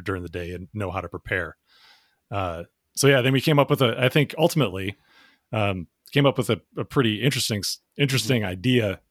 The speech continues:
Speaker 1: uh, through conversation. Uh, Evan, you wanna talk about that?
Speaker 2: Yeah. So, um, it, we arrived at this idea with, um, a very sophisticated information being conveyed through, like, more, uh, analog,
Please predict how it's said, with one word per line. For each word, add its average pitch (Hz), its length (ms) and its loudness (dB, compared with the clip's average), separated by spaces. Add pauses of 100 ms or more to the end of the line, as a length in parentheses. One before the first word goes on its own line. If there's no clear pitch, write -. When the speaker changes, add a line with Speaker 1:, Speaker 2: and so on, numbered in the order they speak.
(100)
Speaker 1:
uh, 104 240 -2
through 127 220 -2
conversation. 107 720 -2
Uh, 98 260 -6
Evan, 98 140 -8
you 98 80 -4
wanna 98 160 -6 (140)
talk 104 200 -4
about 98 200 -6
that? 107 160 -6 (460)
Speaker 2:
Yeah. 139 160 6
So, 123 400 2
um, 104 440 -4 (680)
it, - 240 -2
we 127 280 4
arrived 123 260 4
at 120 100 2
this 113 160 2
idea 107 340 2
with, 101 440 -4
um, 101 440 -10 (960)
a 120 360 0
very 135 200 6
sophisticated 123 560 4
information 107 600 0
being 104 380 0
conveyed 104 400 -2
through, 104 280 -4
like, 95 300 -4 (120)
more, 107 680 -2 (640)
uh, 104 240 -2
analog, 104 640 2